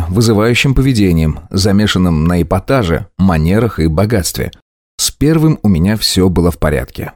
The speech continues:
Второе – подтянем в процессе.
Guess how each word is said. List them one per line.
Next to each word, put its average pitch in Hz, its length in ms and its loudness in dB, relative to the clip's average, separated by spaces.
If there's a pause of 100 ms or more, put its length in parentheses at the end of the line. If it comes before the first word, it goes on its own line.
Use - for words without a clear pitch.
Второе – 90 720 -2 (120)
подтянем 139 560 0
в - 80 -10
процессе. 71 640 -4